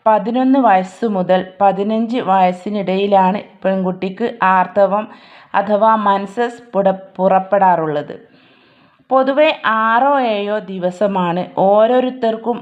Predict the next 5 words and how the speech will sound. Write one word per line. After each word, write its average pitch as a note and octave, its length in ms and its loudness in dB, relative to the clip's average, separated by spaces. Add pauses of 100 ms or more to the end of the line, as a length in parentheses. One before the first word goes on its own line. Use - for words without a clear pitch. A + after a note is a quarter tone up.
(200)
മെൻസസ് F#3 540 0
കണ്ടുവരാറുള്ളത്. F#3 960 0 (180)
ഇതൊക്കെ A3 460 0 (160)
ഓരോരുത്തരുടെയും A3 1000 0 (220)
ആരോഗ്യത്തിൻ്റെ, G3 800 -2